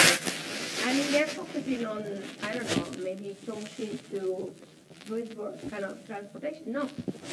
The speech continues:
it's not Chongqing to Duisburg. It's whatever is in between Chongqing and Duisburg that makes the difference. And there's actually some, not many, but some highly populated countries on the way, Turkey being one.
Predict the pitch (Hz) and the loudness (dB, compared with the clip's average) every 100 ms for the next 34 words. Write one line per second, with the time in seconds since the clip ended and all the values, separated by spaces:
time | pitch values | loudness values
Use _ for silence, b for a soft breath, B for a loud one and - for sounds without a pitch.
0 | - - 330 - 330 330 - 311 277 - | 8 10 10 6 4 2 2 2 2 2
1 | 269 269 254 330 220 202 226 277 294 285 | 0 0 0 0 0 -2 2 4 4 2
2 | 294 311 277 - 311 339 240 - - 156 | 0 2 2 2 2 4 2 -2 -10 -12
3 | - - _ - 202 202 214 - 185 190 | -14 -20 _ -10 -8 -6 -6 -4 0 0
4 | 190 226 175 - - - - _ - 202 | 0 -2 -6 -8 -12 -12 -18 _ -6 -4
5 | 208 202 196 202 220 - 277 - B B | -2 -4 -4 -4 -6 -4 -4 -4 B B
6 | B - 226 254 269 - - - - 330 | B -6 -4 -2 -4 -8 -18 -4 -2 -2
7 | - 233 220 - - 294 233 - 208 202 | -2 -4 -4 -10 -6 -4 -4 -6 -10 -6
8 | 220 285 202 - 185 - 247 226 - 269 | 0 0 0 -4 -8 -6 -6 -6 -4 0
9 | 302 247 202 - - - - 196 202 - | 0 0 -4 0 -2 -2 -12 -12 -12 -12
10 | - - 190 196 196 - - - - - | -10 -6 -2 2 2 0 -10 -16 -20 -18
11 | - - - - 240 226 196 180 185 180 | -18 -18 -20 -12 -8 -6 -8 -10 -10 -10
12 | 185 214 185 | -6 -4 -4